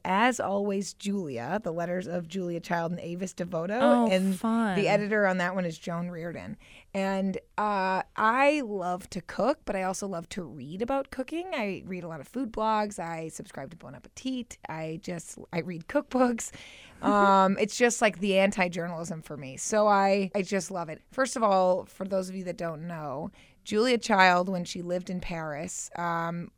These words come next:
Speaker 1: I, I believe her husband read the article first, but she, regardless, she read this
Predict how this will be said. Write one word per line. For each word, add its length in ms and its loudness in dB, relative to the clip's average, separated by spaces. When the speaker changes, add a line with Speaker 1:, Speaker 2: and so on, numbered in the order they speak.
Speaker 1:
I, 200 -4
I 60 -4
believe 360 0
her 140 -4
husband 460 0
read 140 -6
the 120 -6
article 280 -8
first, 240 -6
but 100 -8
she, 160 -2
regardless, 500 -2
she 120 -10
read 180 6
this 160 -6